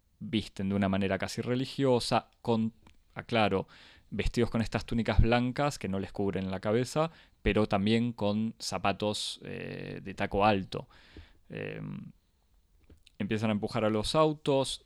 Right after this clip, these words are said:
dan vuelta, de vuelta, uno imaginando qué significa este espacio industrial, estos autos,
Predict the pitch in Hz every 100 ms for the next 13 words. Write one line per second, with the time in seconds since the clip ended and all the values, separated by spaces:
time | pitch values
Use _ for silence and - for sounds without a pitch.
0 | - 104 101 101 117 117 113 104 110 104
1 | 101 95 101 98 92 92 95 98 98 -
2 | 95 92 - 101 101 92 - 104 - 98
3 | 90 95 98 - 95 - - 101 104 110
4 | - 135 123 107 98 98 - 120 - 135
5 | 127 131 143 -